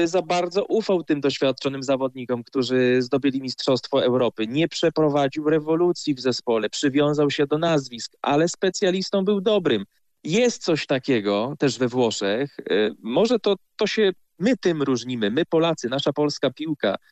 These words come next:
różnią się tym od Włochów, że my najczęściej sięgamy po tych selekcjonerów, którzy mają sukcesy.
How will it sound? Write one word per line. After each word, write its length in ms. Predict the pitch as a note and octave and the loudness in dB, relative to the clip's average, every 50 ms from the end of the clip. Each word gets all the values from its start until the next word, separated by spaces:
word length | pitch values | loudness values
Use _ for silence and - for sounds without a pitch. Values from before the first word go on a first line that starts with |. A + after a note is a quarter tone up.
| _ _ _ _ | _ _ _ _
różnią 380 | - C3+ D3+ D3 C#3+ D3+ C#3 C3+ | 0 2 2 2 2 0 -2 0
się 160 | C3 - - | 0 0 0
tym 160 | - D#3 D3 | 0 0 0
od 120 | C3 A#2 - | 0 0 0
Włochów, 460 | A2+ A#2+ A#2 G#2+ - - B2+ D3 - _ _ _ _ | 2 2 2 2 2 0 -2 -2 -2 _ _ _ _
że 460 | - A2 G#2 A#2 C#3+ D3 D3 D3 - - - _ _ _ _ _ _ | -6 -4 0 2 2 4 4 4 2 -2 -8 _ _ _ _ _ _
my 240 | - - D3 E3 A#3+ | -8 -6 -2 -2 0
najczęściej 600 | D4 D#4 G#3+ F#3+ - G#3 G#3+ G#3 - - G#3 G3 | 2 2 2 2 2 0 0 -2 -2 -2 -2 -2
sięgamy 440 | F3 - F#3 D#3+ E3+ F#3 F#3+ F#3+ E3 | 2 0 0 2 2 2 2 2 0
po 320 | - - F3 F3+ F3+ - - - _ _ _ | 2 2 2 2 2 0 -4 -10 _ _ _
tych 200 | - A#3 A#3 - | -4 -2 -2 -2
selekcjonerów, 800 | - G#3 G3 F#3+ F3 - - - F#3 E3 E3 F#3+ F#3+ F3 - | 0 0 2 2 0 -2 -2 -2 0 0 2 2 0 0 -2
którzy 380 | - - _ E3 D3 D3 D3+ D3 | -6 -4 _ 0 2 2 2 2
mają 380 | C3+ C3+ C3+ C#3+ E3+ F#3 F#3+ F3+ | 2 2 2 2 2 2 0 -2
sukcesy. 840 | - - F3+ - - - - D#3 D3 C#3+ - - D3 D3 D3 - | -2 -4 -8 -8 -6 -2 2 2 2 0 0 0 2 2 2 0